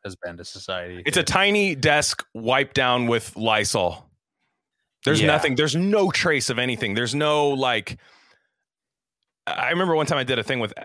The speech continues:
Speaker 2: Adam Lear, and he was talking about this movie. It was by the director who did Moonlight, but it was about, like, kind of, like,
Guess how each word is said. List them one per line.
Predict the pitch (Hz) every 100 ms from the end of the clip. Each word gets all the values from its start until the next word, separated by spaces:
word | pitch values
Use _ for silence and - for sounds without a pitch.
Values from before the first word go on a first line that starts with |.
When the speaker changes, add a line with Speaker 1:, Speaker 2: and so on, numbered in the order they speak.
| -
Speaker 2:
Adam | 113 120 110
Lear, | 104 110 101
and | 98
he |
was | 95 -
talking | 120 120
about | 110
this | 98 98
movie. | 95 101 92
It |
was | 87
by | 90 95
the | 90
director | 87 90 101
who | 95
did | 90 87
Moonlight, | 90 92 90 82 76 - _ _
but | 104
it | 98
was | 92
about, | 90 101 101 104
like, | 101 87
kind | - 101
of, | 95
like, | 90 87